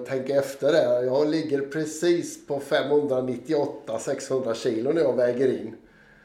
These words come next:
Och, eh, så att, eh, men ju lättare man är,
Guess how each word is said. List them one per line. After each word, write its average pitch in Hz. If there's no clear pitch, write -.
Och, 113
eh, 120
så 123
att, 117
eh, 127
men 135
ju 165
lättare 139
man 185
är, 139